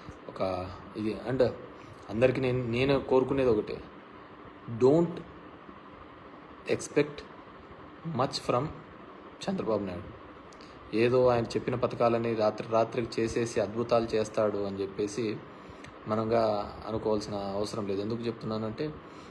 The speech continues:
డెఫినెట్‌గా గతంలో అతను ఎప్పుడు చేసిన దాఖలాలు లేవు. And జగన్మోహన్ రెడ్డికి జరిగిన తర్వాత, పదకొండు సీట్లు ఇచ్చిన తర్వాత, ఇన్ని పథకాలు, ఇంత మంచి, ఆ, అవినీతి లేకుండా జరిగిన తర్వాత,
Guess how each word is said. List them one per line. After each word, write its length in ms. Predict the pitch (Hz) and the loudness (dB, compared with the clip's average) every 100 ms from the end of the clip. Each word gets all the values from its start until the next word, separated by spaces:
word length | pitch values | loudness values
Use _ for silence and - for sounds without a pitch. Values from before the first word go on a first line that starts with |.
| - - | -16 -8
డెఫినెట్‌గా 540 | - - 117 113 135 110 | -4 -2 0 0 0 2
గతంలో 300 | 120 123 127 | 0 4 4
అతను 160 | 120 | 4
ఎప్పుడు 320 | 110 - 120 117 | -2 -2 -2 -2
చేసిన 240 | 113 123 | -2 -2
దాఖలాలు 500 | 104 101 101 110 104 | 0 0 4 2 2
లేవు. 500 | 95 101 101 - - - - - - - - - - - 127 | 0 -2 -2 -10 -16 -18 -18 -18 -18 -18 -16 -16 -16 -6 0
And 180 | 151 - - - - | 2 2 -2 -12 -8
జగన్మోహన్ 760 | 107 113 127 139 143 143 139 135 | 0 2 4 6 6 6 4 2
రెడ్డికి 340 | 135 131 123 113 | 0 0 -4 -2
జరిగిన 360 | 107 113 123 123 | 0 2 2 2
తర్వాత, 540 | 120 113 110 110 107 | 2 4 4 2 2
పదకొండు 480 | 139 110 110 113 107 | 0 2 0 0 -2
సీట్లు 320 | 113 117 127 | -4 -4 -2
ఇచ్చిన 320 | 113 - 113 | -2 -2 -4
తర్వాత, 540 | 110 107 104 104 98 139 | 0 2 4 4 2 0
ఇన్ని 300 | 131 110 117 | -2 -2 -2
పథకాలు, 460 | - - 117 120 | -2 -2 -2 0
ఇంత 180 | 110 104 | -2 -2
మంచి, 360 | 104 104 120 - - - - - - - - | -4 -4 -6 -10 -12 -18 -18 -18 -18 -16 -6
ఆ, 400 | 101 98 92 90 90 | -2 0 -2 -4 -2
అవినీతి 340 | 110 127 127 | 2 2 2
లేకుండా 380 | 113 110 120 113 | 2 2 2 0
జరిగిన 340 | 104 104 110 | 2 2 0
తర్వాత, 600 | 107 104 98 101 95 127 | 0 0 0 0 -2 -4